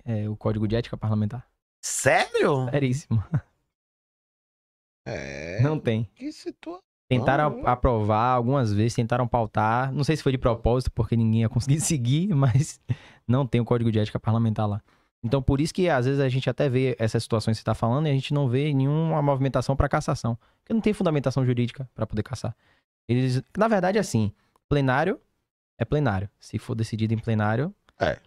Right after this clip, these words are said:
Speaker 2: decisão de plenário.
Speaker 1: Entendeu? Até dariam pra fazer, mas acho que não fazem por vergonha de passar de qualquer jeito, né? Diferente dos empréstimos, que eles não têm vergonha. É, questão da cassação,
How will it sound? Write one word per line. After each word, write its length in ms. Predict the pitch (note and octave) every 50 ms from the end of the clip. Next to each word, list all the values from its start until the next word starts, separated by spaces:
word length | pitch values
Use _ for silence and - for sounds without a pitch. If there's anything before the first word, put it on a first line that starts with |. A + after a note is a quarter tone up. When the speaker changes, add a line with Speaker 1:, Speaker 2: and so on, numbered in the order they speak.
| _ _ _
Speaker 2:
decisão 480 | F2+ G#2 F#2 - - A#2+ A2 A#2+ B2
de 80 | C#3+ D#3
plenário. 520 | - G4+ G4 - E2 B1+ A1+ G#2 - - -
Speaker 1:
Entendeu? 440 | B2+ A#2+ - A#2+ A#2 A#2+ D#3 G#3 - - - _ _ _ _ _ _ _ _ _
Até 420 | - A#2 B2 - D3+ E3+ G3+ A3+ - -
dariam 440 | E3+ D#3+ D#3+ F#3+ C4+ F#3 D3 D3+ D3
pra 120 | C#3+ D#3
fazer, 240 | - D3+ B2+ A2+ A#2
mas 160 | C#3+ D#3 D#3
acho 100 | G3 A3 -
que 80 | E4+
não 100 | D#4 C#4+
fazem 240 | - - A3 A3+ B3
por 140 | B3+ - A#3
vergonha 500 | A#3+ C#4 C4+ A#3+ D3+ D3 D3+ E3+ G#3+ A3
de 180 | G3+ A3 A3+
passar 880 | F#3 - - F#3+ E3+ C#3+ - - C3+ B2+ D3+ F#3+ A3+ G#3 F3 C3+ B2 C3+
de 120 | C#3 D3+ D3
qualquer 280 | - D3+ C#3 - G#3 D3+
jeito, 280 | A#2+ A2+ A2 - -
né? 160 | B2 C3 C3 B2+ -
Diferente 400 | - C3+ D3 - F3 C#3 C3 B2+
dos 160 | C#3 C3 C3
empréstimos, 460 | C#3 C3 - A#2 - C#3+ - D3 C3+ B2
que 80 | -
eles 120 | C3 C3 B2+
não 140 | C3+ C3
têm 120 | A#2+ B2+ B2
vergonha. 440 | B2 B2+ A#2 A#2+ B2 A#2 C#3 - - - C#3 D#3+ - - - - - - _ _
É, 140 | - A#2 A#2+
questão 240 | - B2+ A#2 - C#3+
da 80 | C3+
cassação, 720 | A#2+ - C3 - C#3 B2+ - - B2+ C3 D3 D#3+ F3 F3